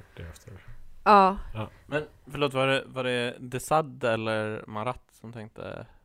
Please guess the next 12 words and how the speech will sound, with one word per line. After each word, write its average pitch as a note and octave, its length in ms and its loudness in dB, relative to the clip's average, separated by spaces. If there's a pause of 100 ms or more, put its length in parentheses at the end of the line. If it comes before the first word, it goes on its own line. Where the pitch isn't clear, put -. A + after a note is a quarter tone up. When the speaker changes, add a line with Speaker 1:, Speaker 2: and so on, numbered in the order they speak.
(260)
Speaker 3:
det - 100 -14
här? - 140 -14 (1200)
Speaker 2:
Ja, G3 100 4
det G#3+ 100 6
här B3+ 300 12
är A#3+ 40 4
ju F3+ 160 2
det E3+ 100 0
knepiga, - 760 8
va? - 200 -2 (320)
Speaker 3:
Mm. B2 120 -14 (800)
Speaker 2:
Eh, F3 320 0